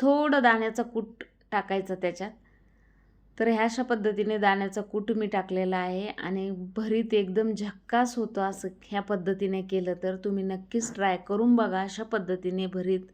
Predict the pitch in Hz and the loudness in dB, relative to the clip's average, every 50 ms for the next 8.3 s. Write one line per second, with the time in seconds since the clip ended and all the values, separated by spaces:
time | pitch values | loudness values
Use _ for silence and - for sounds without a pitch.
0 | - - - - - - - - _ - - 247 247 277 277 285 269 269 262 240 | -20 -20 -20 -20 -20 -20 -20 -20 _ -2 2 6 8 8 8 8 8 6 6 6
1 | 247 240 233 214 226 226 214 220 214 214 214 214 208 202 196 196 190 196 190 190 | 6 4 4 4 2 2 2 2 2 2 2 2 2 2 2 0 0 2 0 0
2 | 190 190 202 196 190 190 196 185 190 190 190 185 185 190 185 185 180 185 185 185 | 0 -2 -4 -4 -2 -2 -2 -2 -2 -2 -2 -2 0 0 0 0 0 0 0 -2
3 | 180 180 180 175 180 - - 208 196 190 190 190 185 190 208 226 226 - - 220 | -2 -4 -6 -10 -10 -8 -8 -8 -6 -4 -2 0 2 2 2 2 0 -2 -4 -2
4 | 214 202 202 202 202 202 - 208 208 214 214 208 - 190 185 180 180 185 185 - | 0 0 0 -2 -4 -6 -4 -2 0 0 -2 -2 -2 -2 -2 -2 -2 -4 -4 -4
5 | - - 233 226 233 - - 220 214 - - - - 202 202 208 220 220 202 196 | 0 0 0 0 -2 -2 -2 -2 -2 -2 -8 -10 -4 -2 0 2 2 0 0 0
6 | 202 185 185 190 180 175 - 180 175 175 180 208 233 - - - _ _ - - | 0 0 2 0 -2 -2 -4 -4 -4 -4 -6 -8 -10 -14 -20 -20 _ _ -20 -20
7 | _ _ _ _ - - - _ _ _ - 233 233 226 294 285 285 285 269 269 | _ _ _ _ -20 -20 -20 _ _ _ -8 -6 0 2 2 2 4 4 4 4
8 | 262 269 247 247 262 254 | 4 4 2 0 0 -2